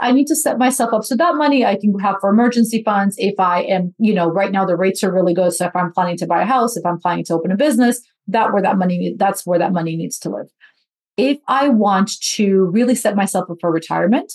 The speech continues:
and if I am not employed by an organization that offers a four oh one k, then I would look at either opening a Roth I R A or an I R A,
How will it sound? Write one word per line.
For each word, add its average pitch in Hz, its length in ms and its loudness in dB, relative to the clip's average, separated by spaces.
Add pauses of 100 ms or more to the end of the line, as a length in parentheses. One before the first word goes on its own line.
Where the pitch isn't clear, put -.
and 202 100 2
if 185 120 -2
I 180 160 0
am 180 260 -2
not 180 300 0
employed 165 440 0
by 165 240 0
an 175 140 -4
organization 165 600 -4
that 175 160 -6
offers 170 320 -2
a 170 100 -6
four 165 200 0
oh - 20 0
one 160 160 -4
k, 185 340 -2 (1000)
then 196 160 -2
I 196 100 0
would 202 140 -2
look 202 180 -2
at 196 160 0
either 185 240 0
opening 180 460 -4
a 180 120 -4
Roth 175 240 0
I 233 160 2
R 269 140 2
A 370 220 0
or 190 520 0
an 185 240 -2
I 262 200 0
R 170 160 0
A, 165 120 -8